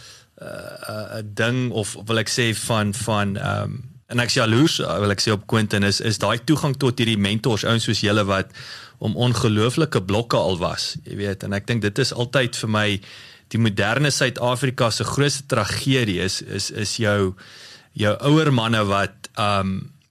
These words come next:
daai kennis, nie net die land, ek wil sê hulle trek agter die kleinkinders purf toe aan, maar dis daai kennis, daai mentorskap,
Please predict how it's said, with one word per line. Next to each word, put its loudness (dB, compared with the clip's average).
daai 0
kennis, 2
nie 4
net 4
die 4
land, 2
ek 0
wil 2
sê 0
hulle 2
trek 0
agter 0
die -2
kleinkinders 2
purf 2
toe -2
aan, -2
maar -2
dis -2
daai 0
kennis, 0
daai -2
mentorskap, -2